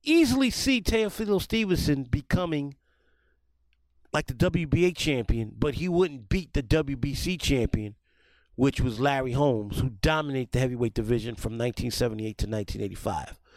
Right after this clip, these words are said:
But Teofilo would have been definitely in the mix and a dangerous fighter for even Larry Holmes had he turned pro and gotten an Eddie Futch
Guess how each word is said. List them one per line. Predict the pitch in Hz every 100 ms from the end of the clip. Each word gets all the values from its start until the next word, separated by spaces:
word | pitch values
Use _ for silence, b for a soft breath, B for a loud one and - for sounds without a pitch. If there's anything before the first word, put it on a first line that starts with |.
| B B B B B
But | 147 -
Teofilo | 165 175 - 190 175 175 156
would | 170
have | 165 120
been | 156 147 113 -
definitely | 170 165 - 135 120 113 113 98 90 - _ _ _ -
in | 214 180
the | 160
mix | 151 156 - - - b b b b
and | 170 151
a |
dangerous | 113 - 165 170 123 135
fighter | - 147 131 120
for | 113 123 -
even | 220 185 175
Larry | 170 165 147
Holmes | 131 175 127 - - - _ _ _ _ _ -
had | 131 123
he | 113
turned | 156 151 143
pro | - 147 123 110 b b b -
and | 120 107 98 _ _ _ _ - 107
gotten | 139 139 127
an | 117 _
Eddie | 160 147 123
Futch | - - 202 - - -